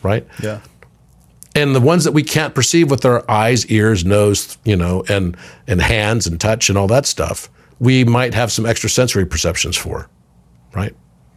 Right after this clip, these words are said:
Speaker 1: So giving us the sixth sense.
Speaker 2: Mm-hmm.
Speaker 1: But if you look at, you know, music then is the geometry that we experience with our ears, then you realize, and by the way, in the brain, the right side of the brain,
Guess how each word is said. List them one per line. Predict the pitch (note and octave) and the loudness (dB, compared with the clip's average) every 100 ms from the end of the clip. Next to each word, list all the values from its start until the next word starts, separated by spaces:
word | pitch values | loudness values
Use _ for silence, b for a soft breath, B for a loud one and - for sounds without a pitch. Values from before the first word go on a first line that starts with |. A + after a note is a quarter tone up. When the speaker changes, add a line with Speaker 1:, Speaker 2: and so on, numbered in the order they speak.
| _ _ - | _ _ -8
Speaker 1:
So | - G2+ | 0 2
giving | G2+ G2 F#2+ | 2 2 0
us | F2+ | -2
the | - | -2
sixth | - G#2 - | -2 -4 -4
sense. | F2+ D#2+ - - | -4 -6 -10 -8
Speaker 2:
Mm-hmm. | A2 G#2 F#2 B B B B B B B _ _ _ | -6 -4 -6 B B B B B B B _ _ _
Speaker 1:
But | D3 C#3+ | 0 2
if | B2+ | 2
you | D#3+ D3 | 4 6
look | D3 C4 | 6 4
at, | D3+ A#2+ - - | 4 2 -2 -4
you | G#2+ | -2
know, | F#2+ | 0
music | F#2+ B2+ A#3 G3+ A#2+ - | 2 4 6 6 2 2
then | A2 G#2+ | 0 0
is | G#2+ A2 G2+ - | 0 2 0 0
the | G#2 G2 F2+ F2 - | 2 2 2 -2 -4
geometry | F#2 A2 B2 G3+ E3 - F#2 F2 G#2+ | 2 4 4 4 2 2 2 2 0
that | A#2 G#2+ | -2 2
we | G#2 | 2
experience | - - G#2 F2 | 0 0 0 0
with | F2 | 0
our | F2 | 0
ears, | E2 F2 F2+ - - _ _ _ _ _ _ _ b b b | 0 0 0 -4 -8 _ _ _ _ _ _ _ b b b
then | C3 | 2
you | C#3+ A#2+ | 4 6
realize, | D3+ G3+ A2+ F#2+ G2+ | 6 6 4 2 2
and | G2+ | 2
by | B2 | 2
the | A2+ | 4
way, | C#3 C#3+ G2 F2 - | 4 4 4 0 0
in | C#3 | 2
the | A2 | 4
brain, | F#2+ F#3+ C3+ E2 F2 b b b b - | 4 4 4 0 -4 b b b b -2
the | G#2+ | 2
right | A2 C#3 E3+ | 4 2 2
side | - D3+ | 2 4
of | C3 | 4
the | |
brain, | A2 D#3 A#2+ G2+ | 4 4 4 2